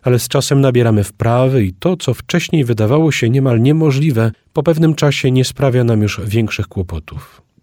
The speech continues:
Litania nazywa ludzkie serce Syna Bożego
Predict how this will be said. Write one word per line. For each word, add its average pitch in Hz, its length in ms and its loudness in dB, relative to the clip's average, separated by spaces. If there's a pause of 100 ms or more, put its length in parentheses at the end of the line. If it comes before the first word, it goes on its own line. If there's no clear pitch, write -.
(300)
Litania 190 540 0
nazywa 131 500 2
ludzkie 139 420 -2
serce 143 520 -4 (160)
Syna 135 360 0
Bożego 107 520 0